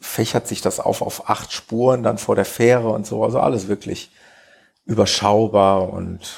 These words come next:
easy, easy zu handeln für jemanden, auch der es noch nicht gemacht hat. Diese Fähren, ich weiß nicht, ob das immer so ist, äh, jetzt kommt auch wieder ein Wortspiel, Fähre, Fährpreise. Ähm,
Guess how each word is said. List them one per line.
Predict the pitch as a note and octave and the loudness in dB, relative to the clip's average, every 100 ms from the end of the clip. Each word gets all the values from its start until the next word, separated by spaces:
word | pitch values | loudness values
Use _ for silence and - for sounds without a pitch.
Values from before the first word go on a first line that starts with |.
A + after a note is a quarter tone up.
| - _ - _ | -20 _ -20 _
easy, | - G2 F#2+ F#2 E2 - - _ _ _ _ _ _ _ | -10 -8 -6 -6 -8 -10 -16 _ _ _ _ _ _ _
easy | G2+ F#2 F2+ | -6 -6 -6
zu | - | -4
handeln | F2 G2+ G#2 F#2+ | -2 0 -2 -4
für | - G2+ | -6 -2
jemanden, | G2+ G#2 - | 2 2 2
auch | - | 2
der | G#2+ | 2
es | G2+ G2+ | 2 0
noch | G2 | -2
nicht | A#2+ | -2
gemacht | - - - - | -4 -8 -10 -4
hat. | G2+ - - _ _ _ _ _ _ _ - - _ _ _ _ | -4 -4 -16 _ _ _ _ _ _ _ -20 -20 _ _ _ _
Diese | A2 A2+ A#2+ | 0 4 4
Fähren, | - C3 B2+ D#3 D3+ | 6 6 6 6 2
ich | G#3 | 2
weiß | A#2+ C3+ | 2 2
nicht, | A#2+ | -2
ob | - | 0
das | - | -2
immer | - C#3 E3 | 0 -2 0
so | C#3+ C#3 | 0 -2
ist, | - C#3 - - | -2 -4 -4 -8
äh, | - A#2 A2 A#2+ _ _ _ _ | -4 0 0 -2 _ _ _ _
jetzt | - - | -8 -8
kommt | - A2 | -12 -10
auch | - | -6
wieder | C#3+ | -2
ein | B2 | -2
Wortspiel, | G2+ C3+ - - D#3+ | 0 -2 -2 -8 -8
Fähre, | C#3 - B2 D#3 D#3 C#3 D3 | -6 0 2 2 2 0 0
Fährpreise. | - A#2+ A#2+ A#2 - C3 C#3+ C#3+ D#3+ - _ _ _ _ _ _ - | -4 2 2 2 0 2 2 0 -6 -10 _ _ _ _ _ _ -14
Ähm, | - A2+ A2+ A2+ A2 A2+ | 2 4 6 2 -2 -6